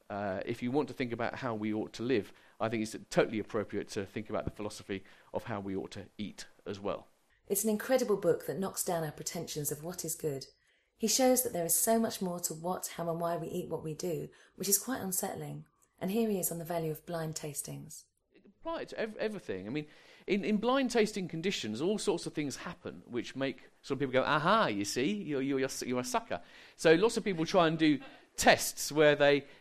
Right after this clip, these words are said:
Speaker 1: uh, give you a, just a normal, you know, eggs from the supermarket shelves compared against your lovely free-range one from the farm down the road.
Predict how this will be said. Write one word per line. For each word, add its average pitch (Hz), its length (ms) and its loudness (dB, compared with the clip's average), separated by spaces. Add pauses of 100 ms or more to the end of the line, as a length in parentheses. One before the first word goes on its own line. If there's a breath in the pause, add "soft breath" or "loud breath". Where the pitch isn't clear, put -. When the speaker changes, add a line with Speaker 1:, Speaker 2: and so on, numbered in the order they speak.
Speaker 1:
uh, 143 180 8
give 165 260 2
you 156 440 6
a, 139 380 6
just 131 300 -8
a 143 40 0
normal, 175 720 6 (120)
you 160 100 0
know, 107 220 2 (280 soft breath)
eggs 165 400 4
from 143 240 -4
the 131 60 -2
supermarket 135 540 0
shelves 120 500 2 (300 soft breath)
compared 131 320 0
against 123 360 -2
your 120 100 0
lovely 123 420 2
free-range 117 540 -2
one 113 160 -2
from 110 140 -10
the 107 60 -10
farm 110 280 -4
down 104 160 -4
the 98 60 -8
road. 101 320 0